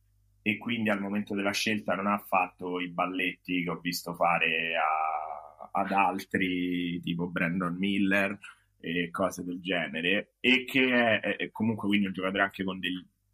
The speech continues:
dei fondamentali, ma che ha già fatto il professionismo in Europa, capito? Quindi, insomma, un po' di, di struttura ce l'ha. Ovviamente il fatto che sia allenato da Popovich, ma più in generale, ti dico la verità, nel sistema Spurs,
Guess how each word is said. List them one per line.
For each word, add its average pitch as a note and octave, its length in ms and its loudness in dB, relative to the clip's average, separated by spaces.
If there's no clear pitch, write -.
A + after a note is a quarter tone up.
dei G#2 300 2
fondamentali, A2+ 580 4
ma G#2 140 2
che - 100 -2
ha G#2 60 4
già A#2 140 2
fatto - 300 2
il G#2 80 -4
professionismo G#2 680 0
in G2 80 6
Europa, G2 440 4
capito? F#2 360 0
Quindi, G2 280 2
insomma, A#2 260 2
un A2 140 0
po' B2+ 200 8
di, A#2 720 2
di G2 360 -6
struttura A#2 540 2
ce G2+ 140 0
l'ha. F2 260 0
Ovviamente C3 560 4
il G#2+ 80 -2
fatto G#2+ 300 0
che G#2 120 -2
sia A2 240 2
allenato G#2 320 0
da G#2 120 0
Popovich, G2 600 0
ma A2 240 4
più C#3+ 220 6
in C#3 160 4
generale, B2 540 4
ti G#2 120 0
dico G#2 180 0
la A2 80 0
verità, G#2+ 380 2
nel G2+ 260 0
sistema A2 580 2
Spurs, - 720 -2